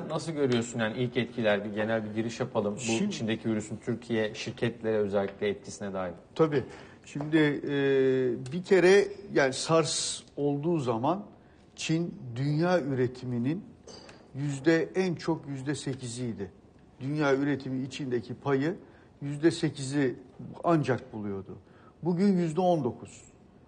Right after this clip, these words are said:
Speaker 2: Onun için yani tabii ki bir üretim platformu olan Çin'in bundan etkilenmesi son derece
Speaker 1: Hı hı.
Speaker 2: doğal. Dünyayı da etkilemesi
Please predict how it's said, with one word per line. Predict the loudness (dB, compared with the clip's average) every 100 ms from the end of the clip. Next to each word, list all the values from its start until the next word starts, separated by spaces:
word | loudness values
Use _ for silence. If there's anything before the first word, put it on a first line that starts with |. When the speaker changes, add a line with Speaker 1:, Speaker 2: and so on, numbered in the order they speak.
| -4
Speaker 2:
Onun | -2 -2
için | -2 0 0 -4 -16 -20 _ 0
yani | 2 4 2 -4 0
tabii | 2 2 -2
ki | 0 0 0
bir | -4 -4
üretim | 0 0 0 -2 -2
platformu | 2 2 2 0 0 0 0
olan | 0 0
Çin'in | -2 -2 0 0 -4 -16 -20 -8
bundan | -2 0 2
etkilenmesi | 0 -2 -2 -2 0 -2 -2 -4
son | -2 -2 2
derece | 4 4 4 4
Speaker 1:
Hı | 4
hı. | 2 -4 -8 0
Speaker 2:
doğal. | 4 6 4 2
Dünyayı | 2 6 6 8
da | 6
etkilemesi | 2 0 2 2 2 0 2 6 6